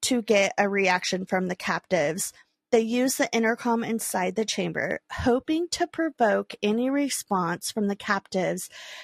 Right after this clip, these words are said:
They were afraid that either they were dead or vegetables.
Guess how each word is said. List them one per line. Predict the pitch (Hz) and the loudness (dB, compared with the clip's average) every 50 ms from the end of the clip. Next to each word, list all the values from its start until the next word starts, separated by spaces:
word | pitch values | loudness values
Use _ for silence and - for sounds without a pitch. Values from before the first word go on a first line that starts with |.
| - _ - | -16 _ 2
They | 214 214 233 | 4 4 4
were | 254 277 302 311 320 | 4 2 2 0 0
afraid | - - _ 226 214 208 202 196 196 208 - - 196 | -4 -4 _ 0 0 2 2 2 0 -2 -4 -6 -2
that | - 202 190 - - | 0 0 0 0 0
either | 208 208 208 190 208 208 214 | 0 0 2 2 2 0 0
they | 202 214 202 190 | 0 0 -2 0
were | 185 196 196 185 | 0 -2 -2 -4
dead | - - 196 170 170 165 170 170 - - | -2 -2 0 0 2 0 0 -2 -2 -2
or | 185 180 170 - | -2 -2 -2 -4
vegetables. | - - - - - - - 220 117 - - - - - - | -6 -6 -4 -4 -4 -4 -6 -8 -8 -8 -8 -6 -6 -6 -8